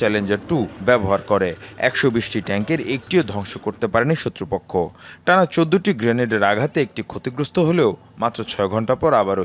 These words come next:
ফিরে আসে যুদ্ধের ময়দানে। ইরাক যুদ্ধ ছাড়াও বিভিন্ন শান্তিরক্ষা মিশন এবং মহড়ায় ব্যবহার করতে দেখা গেছে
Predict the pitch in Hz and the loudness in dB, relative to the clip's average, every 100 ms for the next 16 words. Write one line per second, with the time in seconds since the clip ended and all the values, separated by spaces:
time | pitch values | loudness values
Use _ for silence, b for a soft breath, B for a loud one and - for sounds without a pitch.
0 | - 147 170 160 143 110 101 101 98 92 | -4 0 0 0 -2 -4 -4 -2 0 0
1 | 95 95 85 - B B B 113 113 101 | 0 -2 -4 -8 B B B 0 2 2
2 | 95 90 101 - 117 160 170 127 110 110 | -2 -2 -2 0 2 2 2 0 0 -2
3 | 107 110 107 147 151 160 165 - 160 101 | -4 -6 -2 -2 -2 -4 -4 -2 -2 -2
4 | 95 101 110 156 160 95 - b - 156 | -2 0 0 2 2 2 -4 b -16 0
5 | 110 98 104 - 98 104 95 90 143 156 | 0 2 -2 -2 -6 -4 -4 -2 -2 -2
6 | - | -2